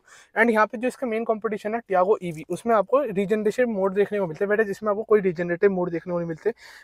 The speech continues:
एमआईडी आपको जैसे normal Citroen सी थ्री में देखने को मिलते हैं, वैसे ही देखने को मिलते हैं। तो अब यहाँ पे आपको जब बात करेंगे एमआईडी में, आपको normal आपको बै-, battery percentage and range आपको देखने को मिलती है, कितने किलोमीटर आपने drive कर लिया and all सारी information आपको दिखाता है।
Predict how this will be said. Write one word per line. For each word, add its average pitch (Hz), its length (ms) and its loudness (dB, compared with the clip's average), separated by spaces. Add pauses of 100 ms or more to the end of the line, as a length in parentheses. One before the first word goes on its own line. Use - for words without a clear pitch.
(120)
एमआईडी 208 300 4
आपको 226 240 6
जैसे 190 340 0
normal 196 320 0
Citroen 196 360 0
सी 196 140 -6
थ्री 185 180 0
में 185 120 0
देखने 180 220 -4
को 185 100 -2
मिलते 170 200 0
हैं, 190 60 2
वैसे 170 220 0
ही 180 40 -8
देखने 180 240 -6
को 185 60 -6
मिलते 175 140 -12
हैं। - 460 -20
तो 254 60 8
अब 262 80 6
यहाँ 208 240 4
पे 277 100 6
आपको 262 220 8
जब 226 120 4
बात 190 240 4
करेंगे 226 240 -2
एमआईडी 202 380 2
में, 202 200 -4 (440)
आपको 190 240 6
normal 214 500 6 (120)
आपको 202 320 8
बै-, 190 200 0 (100)
battery 185 260 6
percentage 208 460 2
and 220 160 0
range 185 240 2
आपको 196 220 4
देखने 180 260 -2
को 190 80 -2
मिलती 165 200 -8
है, 190 80 -8
कितने 202 260 -6
किलोमीटर 196 340 -2
आपने 190 220 2
drive 165 280 -2
कर 170 80 -6
लिया 180 200 -2
and - 120 -12
all 170 200 -4
सारी 175 200 0
information 185 460 -4
आपको 175 200 -6
दिखाता 165 320 -10
है। - 60 -10